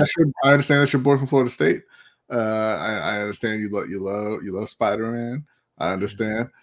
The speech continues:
Speaker 1: Um, I understand that Carolina looks like they're in a little bit of disarray, and they haven't
Speaker 2: Little,
Speaker 1: re-signed
Speaker 2: little
Speaker 1: him,
Speaker 2: bit.
Speaker 1: they, or they, they haven't extended him, uh, and they're out here selling half the team. But you ain't getting them. Okay,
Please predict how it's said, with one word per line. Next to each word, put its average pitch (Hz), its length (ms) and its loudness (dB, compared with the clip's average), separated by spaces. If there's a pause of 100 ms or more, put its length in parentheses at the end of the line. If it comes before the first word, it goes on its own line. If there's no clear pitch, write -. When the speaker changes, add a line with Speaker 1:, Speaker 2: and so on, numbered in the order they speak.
(180)
Speaker 1:
Um, 98 600 -4
I 113 100 -6
understand 104 360 -4
that - 140 -8
Carolina 110 600 -2 (960)
looks - 200 -12
like 87 140 -6
they're 104 120 0
in 107 80 -2
a 110 40 -4
little 120 180 0
bit 135 120 4
of 131 60 -4
disarray, 151 460 -2 (340)
and 113 340 0
they 110 80 4
haven't 113 300 0
Speaker 2:
Little, 113 80 0
Speaker 1:
re-signed 120 540 0
Speaker 2:
little 110 140 -2
Speaker 1:
him, 131 80 -4
Speaker 2:
bit. 285 180 -12
Speaker 1:
they, 151 80 0
or 123 140 0
they, 104 260 -4
they 107 80 -4
haven't 113 220 0
extended 127 500 -2
him, 104 240 -8 (320)
uh, 104 340 -2
and 113 140 -4
they're 107 80 -4
out 110 160 -4
here 110 180 -2
selling 107 540 -4 (240)
half 117 320 -4
the - 80 -18
team. 135 400 -2 (420)
But 123 340 4 (680)
you 131 160 4
ain't 151 120 2
getting 165 220 2
them. 82 160 -10 (960)
Okay, 123 220 0